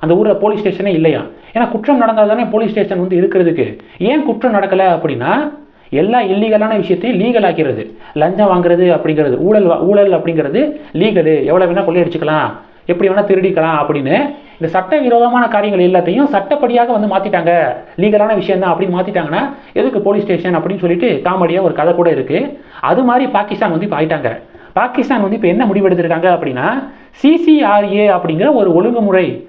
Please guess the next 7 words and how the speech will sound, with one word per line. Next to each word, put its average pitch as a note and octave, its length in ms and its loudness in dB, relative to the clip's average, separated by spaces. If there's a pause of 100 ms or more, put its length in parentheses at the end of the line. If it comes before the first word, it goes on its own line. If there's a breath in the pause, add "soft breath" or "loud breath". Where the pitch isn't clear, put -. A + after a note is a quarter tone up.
(100)
ஆணையம், C#3+ 600 -4 (400 soft breath)
Cannabis A3+ 440 2 (180)
Control F3+ 340 0
and G3 180 -2
Regulatory A#3 840 2
Authority F3 460 0
அப்படிங்கிற D#3 480 -2